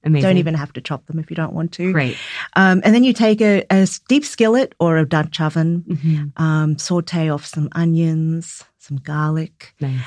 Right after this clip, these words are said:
Speaker 2: Um, and then we're going to add green onions or
Speaker 1: Yeah.
Speaker 2: scallions, whatever
Speaker 1: Mm-hmm.
Speaker 2: you call them,
Speaker 1: <laughs>
Speaker 2: with some dill. And just to cook that off, because I think when you cook herbs,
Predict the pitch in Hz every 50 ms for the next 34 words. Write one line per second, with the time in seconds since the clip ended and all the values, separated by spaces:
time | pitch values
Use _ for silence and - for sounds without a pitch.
0 | - - - - 160 156 151 151 156 - 170 180 185 190 196 202 208 202 208 202
1 | 196 202 196 196 190 - - 180 175 170 170 165 165 165 165 165 160 - - _
2 | _ _ _ _ _ _ _ _ _ - 170 175 170 175 165 - _ - 202 226
3 | 233 220 202 185 185 196 208 247 320 415 403 - - - - - - 165 165 156
4 | 156 170 156 156 165 170 196 247 294 294 - 180 160 165 156 160 160 160 160 -
5 | 180 170 160 151 175 185 233 254 - _ - - - - 196 160 190 170 - 180
6 | 165 - 170 143 127 113 220 254 _ - - - - - - _ - 220 240 -
7 | 330 - 415 403 - - 349 - - 247 214 208 196 165 117 117 - - 214 208
8 | - 226 202 226 214 214 294 294 262 254 254 240 226 208 - - - 247 247 240
9 | - 180 185 180 175 165 151 147 - -